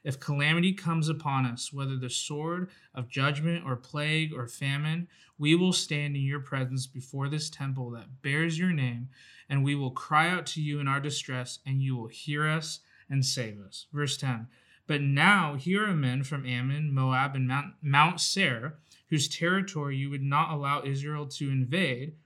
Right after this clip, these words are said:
when they came from Egypt. So they turned away from them and did not destroy them.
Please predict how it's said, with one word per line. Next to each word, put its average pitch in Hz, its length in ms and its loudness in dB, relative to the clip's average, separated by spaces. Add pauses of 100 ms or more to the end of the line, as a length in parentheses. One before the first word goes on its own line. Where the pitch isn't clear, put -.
(100)
when 147 100 -4
they 143 140 -2
came 123 320 -8
from 151 240 -8
Egypt. 156 420 -2 (240)
So - 180 0
they 135 140 6
turned 170 380 4
away 147 320 2
from 135 260 -4
them 127 320 -4 (340)
and 143 200 2
did 131 160 2
not 123 340 2
destroy 131 420 -6
them. 123 300 -14